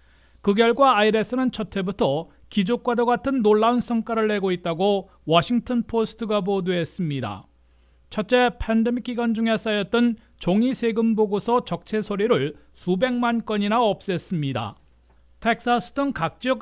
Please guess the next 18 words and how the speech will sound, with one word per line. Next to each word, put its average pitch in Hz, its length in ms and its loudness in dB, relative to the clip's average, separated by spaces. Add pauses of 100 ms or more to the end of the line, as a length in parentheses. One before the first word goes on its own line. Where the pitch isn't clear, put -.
아이엘에스 214 540 0
청사의 240 520 -4
카페테리아 226 800 -2
쌓아놓았던 208 920 -2
종이 196 340 -2
세금 233 420 -2
보고서 220 440 -2
적체 - 380 -8
서류 202 260 -6
박스들은 190 760 -4 (280)
지금은 233 420 0
모두 233 340 2
치워졌으며 196 880 -4 (220)
식당 254 420 -4
기능을 240 320 0
되찾은 233 600 -4
것으로 214 340 -2
나타났습니다. 170 1000 -6